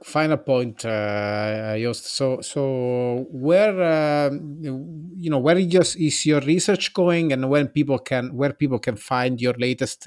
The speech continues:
research and connect with you? I think it's always worth, uh, mentioning that.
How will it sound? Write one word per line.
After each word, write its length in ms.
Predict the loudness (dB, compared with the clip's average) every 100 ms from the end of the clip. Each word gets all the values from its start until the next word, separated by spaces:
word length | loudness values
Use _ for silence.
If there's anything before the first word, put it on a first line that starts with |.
| -4
research 540 | -2 0 0 0 -2
and 160 | -6 -6
connect 380 | -6 -6 -4 -6
with 260 | -6 -2
you? 300 | 2 2 0 _ -20 -8
I 60 | -6
think 220 | -4 -2
it's 80 | 0
always 400 | 0 0 -2 -4
worth, 500 | 0 0 0 -4 -6
uh, 180 | -4
mentioning 500 | -4 -4 -6 -10 -12
that. 180 | -12 -16